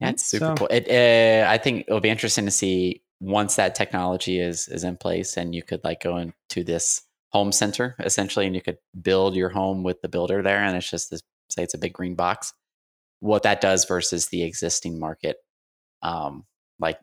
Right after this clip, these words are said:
Speaker 1: if you're making a choice new versus an existing home, favoring like, "Oh, we could get everything we want. And look, we could look at it right now and we could record a video of
Speaker 2: Yeah.
Speaker 1: it and show it to our friends and family. Like, hey,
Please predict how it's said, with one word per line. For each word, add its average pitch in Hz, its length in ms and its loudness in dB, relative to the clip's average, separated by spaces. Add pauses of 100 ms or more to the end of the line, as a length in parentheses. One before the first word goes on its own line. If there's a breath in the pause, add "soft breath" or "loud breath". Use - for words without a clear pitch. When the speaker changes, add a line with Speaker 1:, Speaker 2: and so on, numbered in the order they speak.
Speaker 1:
if - 160 -6
you're 92 60 -2
making 87 240 -2
a 82 80 -2
choice 80 400 -4
new 87 260 -4
versus 85 420 -10
an 82 120 -8
existing 87 400 -8
home, 87 340 -6 (720)
favoring 87 520 0
like, 85 260 -6
"Oh, 151 180 -10
we 110 100 -6
could - 140 -12
get - 220 -8
everything 107 400 -6
we 90 100 -8
want. 98 300 -2 (260)
And 95 180 -4
look, - 240 -4 (140)
we 95 120 -4
could 101 140 -4
look 113 180 0
at 90 100 -2
it 90 60 -4
right 98 180 -2
now 98 260 -2 (540)
and 98 120 -4
we 92 60 0
could - 120 -8
record 101 300 2
a 92 40 0
video 107 280 4
of 92 80 2
Speaker 2:
Yeah. 92 60 4
Speaker 1:
it 85 40 4
and 92 120 -2
show 95 160 2
it 87 120 0
to 90 320 -2 (140)
our 87 100 -4
friends 92 240 -6
and - 60 -18
family. 95 200 -4
Like, 90 160 -4
hey, 117 240 0